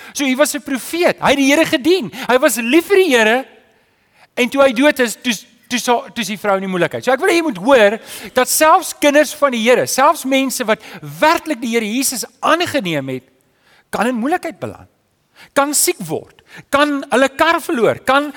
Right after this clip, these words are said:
hulle huis verloor, kan, hi-, hierdie goed kan gebeur.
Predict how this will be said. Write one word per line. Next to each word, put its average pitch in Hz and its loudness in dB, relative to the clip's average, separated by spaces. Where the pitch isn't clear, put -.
hulle 269 4
huis 339 0
verloor, 190 -2
kan, 285 2
hi-, 208 -6
hierdie 233 -4
goed 311 -8
kan 262 0
gebeur. 320 -2